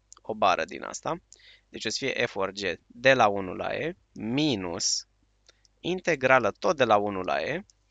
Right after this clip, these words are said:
din F ori G. Uitați-mă aici, F-ul este derivat și vă dați seama, toată lumea este de fapt, uh,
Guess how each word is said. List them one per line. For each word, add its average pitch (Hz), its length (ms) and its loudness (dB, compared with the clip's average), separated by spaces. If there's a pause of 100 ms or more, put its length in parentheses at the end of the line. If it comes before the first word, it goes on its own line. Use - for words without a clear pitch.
(320)
din 165 480 -8 (960)
F - 200 -14 (1300)
ori 104 260 -4
G. - 80 -10 (1080)
Uitați-mă 104 560 -8
aici, 127 360 -12 (260)
F-ul 104 200 -14
este 98 240 -12
derivat 95 580 -14 (540)
și 160 460 -10
vă 135 100 -4
dați 127 220 -4
seama, 123 220 -12
toată 107 280 -12
lumea 104 240 -10
este - 180 -14
de 95 120 -16
fapt, - 420 -14
uh, 92 280 -16